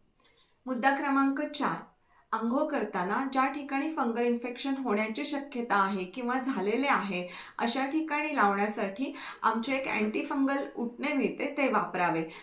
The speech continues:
त्यामध्ये कडुनिंब, अडुळसा, गुळवेल,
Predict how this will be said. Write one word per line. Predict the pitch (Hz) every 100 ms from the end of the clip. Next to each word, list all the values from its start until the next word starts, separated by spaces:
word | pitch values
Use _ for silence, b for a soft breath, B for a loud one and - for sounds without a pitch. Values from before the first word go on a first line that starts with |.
| B
त्यामध्ये | 262 262 269 214 254 311 - - _
कडुनिंब, | 254 247 285 285 254 233 233 233 233 - -
अडुळसा, | 220 247 262 - 254 214 220 220 B B -
गुळवेल, | 233 254 240 240 220 214 208